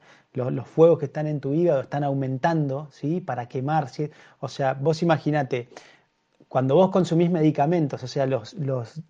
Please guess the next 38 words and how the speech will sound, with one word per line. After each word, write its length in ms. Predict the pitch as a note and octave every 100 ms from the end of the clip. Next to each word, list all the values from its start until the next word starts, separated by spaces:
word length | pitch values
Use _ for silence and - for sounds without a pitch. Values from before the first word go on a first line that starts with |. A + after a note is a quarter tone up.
| G3+
eh, 520 | D#3 C3 B2+ A#2+ A#2 - _ _ -
buta 360 | D3+ F3+ E3+
agnis 240 | F#3 F3+ D#3+
no 80 |
solamente 480 | F3 F3+ E3 F3 E3+
tienen 200 | D#3 E3+
que 120 | D3+
procesar 340 | C#3+ C3+ - E3
los 120 | D#3
nutrientes, 420 | D#3 D#3+ F#3+ G3
sino 180 | D3+ D3
que 80 | C#3+
tienen 220 | D#3+ D#3+
que 100 | C#3+
procesar 520 | C#3 C3+ C3+ E3 F3
todos 160 | E3+ D#3+
estos 160 | D#3
químicos 540 | - F#3+ D#3+ - A#2+ - _ - - _
que 140 | C3
vos 160 | C3+ C#3+
estás, 320 | D#3 D#3 D3+
digamos, 580 | C#3+ C#3+ D3 D#3+ D3 -
eh, 720 | D3+ B2+ B2 A#2+ A#2+ A#2 A#2 A#2+ - - _
ingiriendo. 640 | C#3+ B2 C#3 E3+ D#3+ B2+
Entonces, 400 | B2 C#3+ C3 B2 - - _
todos 200 | F3 F3
estos 220 | F#3+ F3+
químicos 400 | - G3 F#3+ D#3+
que 60 | C#3+
estás 260 | D#3+ D3+
ingiriendo, 420 | E3 E3+ E3+ G3 F#3
el 100 | C3+
cuerpo 340 | E3 F3+ F#3
naturalmente 560 | D3 B2+ D3 D3+ F3 F3
los 120 | C3
quiere 220 | - D3+
quemar, 340 | C#3+ C3+ D3+ C3+
incinerar. 600 | B2 - C3 D3 B2+